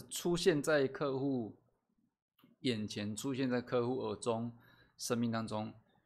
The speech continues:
借由我们的出现，让他去想到一些事情，然后进而解决，或进而替他预防他害怕的事情。我觉得这倒是可以称得上保险使命之一啦。哈，那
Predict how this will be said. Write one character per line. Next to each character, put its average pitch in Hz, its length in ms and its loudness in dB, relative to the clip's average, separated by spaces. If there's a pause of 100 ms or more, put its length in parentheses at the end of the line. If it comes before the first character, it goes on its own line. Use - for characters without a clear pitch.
(580)
借 135 140 2
由 110 220 2
我 113 80 0
们 101 120 -2
的 107 60 -2
出 120 220 -4
现， 123 440 0
让 123 120 0
他 120 120 0
去 123 120 -6
想 110 140 -6
到 107 80 -2
一 113 40 -4
些 120 80 -2
事 123 200 -2
情， - 260 -10
然 101 120 -14
后 117 100 -4
进 117 320 -2
而 101 160 -8 (1040)
解 117 140 0
决， 98 200 -2 (140)
或 127 100 0
进 127 240 -2
而 107 160 -2 (400)
替 139 140 -2
他 123 80 0
预 143 140 -2
防 107 180 -4
他 117 240 -2
害 120 140 -4
怕 113 160 0
的 107 60 -2
事 113 120 -8
情。 - 180 -12 (540)
我 - 80 -12
觉 110 120 0
得 123 60 0
这 127 100 2
倒 123 160 6
是 113 440 -2 (800)
可 - 120 -2
以 127 80 4
称 160 300 -2
得 156 120 2
上 117 440 0 (200)
保 113 140 2
险 123 160 -2
使 104 300 -6
命 120 220 -2
之 110 220 -8
一 113 200 -8
啦。 98 140 -4
哈， 95 160 -12
那 110 280 -4